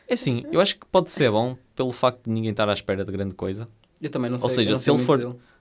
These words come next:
Speaker 1: se ele for médio, vai parecer bom.
Speaker 2: <laughs>
Speaker 1: É isso.
Speaker 2: Foi, mas lá está, não sei se chega, não sei até que ponto. Eu
Speaker 1: Mas
Speaker 2: não, não
Speaker 1: lá está,
Speaker 2: conheço
Speaker 1: ele,
Speaker 2: quase nada dele.
Speaker 1: desde que ele consiga equilibrá-los ali,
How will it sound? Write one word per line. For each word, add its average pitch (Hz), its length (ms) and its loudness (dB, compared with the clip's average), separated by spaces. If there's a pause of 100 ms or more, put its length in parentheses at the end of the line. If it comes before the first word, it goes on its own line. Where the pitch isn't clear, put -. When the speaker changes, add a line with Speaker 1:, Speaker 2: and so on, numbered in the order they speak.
Speaker 1:
se - 180 -2
ele 160 80 4
for 147 140 2
médio, 143 400 2 (120)
vai 151 100 -2
parecer - 260 0
bom. 117 240 2 (340)
Speaker 2:
<laughs> - 760 4 (500)
Speaker 1:
É 98 80 2
isso. 123 360 -2 (140)
Speaker 2:
Foi, 196 180 -6
mas 165 80 -2
lá 160 120 4
está, 151 160 0
não 135 100 -2
sei 139 120 -4
se - 80 -10
chega, 139 280 2
não 143 100 2
sei 147 120 0
até 143 120 -2
que 143 60 -10
ponto. 151 200 -4
Eu 190 200 4
Speaker 1:
Mas 160 320 6
Speaker 2:
não, 170 60 4
não 175 60 10
Speaker 1:
lá 143 40 12
está, 185 100 4
Speaker 2:
conheço 151 160 8
Speaker 1:
ele, 135 80 6
Speaker 2:
quase 165 140 4
nada 151 220 4
dele. 131 200 -4
Speaker 1:
desde 202 240 2
que - 80 0
ele 151 80 2
consiga 123 300 -2
equilibrá-los 98 520 -2
ali, 92 240 -10